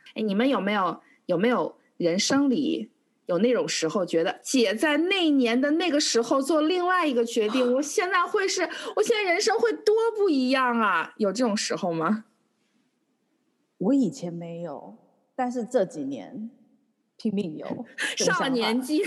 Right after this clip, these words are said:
Speaker 1: <laughs> 上了年纪以后，
Speaker 2: <laughs> 不想承-
Speaker 1: 各种遗憾多了。
Speaker 2: 我不想承认这个事实，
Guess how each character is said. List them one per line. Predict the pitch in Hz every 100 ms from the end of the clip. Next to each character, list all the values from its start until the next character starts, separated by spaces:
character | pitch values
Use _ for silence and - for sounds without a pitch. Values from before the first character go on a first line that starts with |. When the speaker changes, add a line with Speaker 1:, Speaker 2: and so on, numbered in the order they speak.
| -
Speaker 1:
<laughs> | - -
上 | - 571 - 320
了 |
年 | 302 285 294
纪 | 302 330
以 |
后， | 262 285
Speaker 2:
<laughs> | 277 302
不 | 254
想 | 381 285
承- |
Speaker 1:
各 | -
种 | 285
遗 |
憾 | 233
多 | 254 247
了。 | 240 220
Speaker 2:
我 | 311 - - 605
不 | 480
想 | 453 262
承 | 269
认 | 254 302
这 | 285
个 | 269
事 | 262 277 233
实， | 233 170